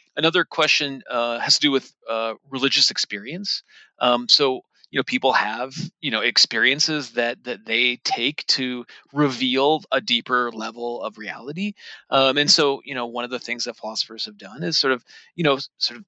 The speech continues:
look at some of those cases, right, and sort of think, "Well, okay, well, what, what was this experience like, right?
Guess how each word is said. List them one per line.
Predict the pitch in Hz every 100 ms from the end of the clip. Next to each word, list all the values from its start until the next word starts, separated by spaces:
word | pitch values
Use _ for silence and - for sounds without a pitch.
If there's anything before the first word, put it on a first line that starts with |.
| -
look | 123 -
at | 160
some | - 139
of | 143
those | 165 156
cases, | 165 254 - 107 -
right, | 110
and | 120
sort | 131 131
of | 120
think, | 135 131
"Well, | 143 156 170
okay, | 190 277
well, | 156 123 110
what, | 127 123
what | 131 127
was | 147 131
this | 127
experience | 107 - 113 110 107 -
like, | 110 123 202 - -
right? | 117 131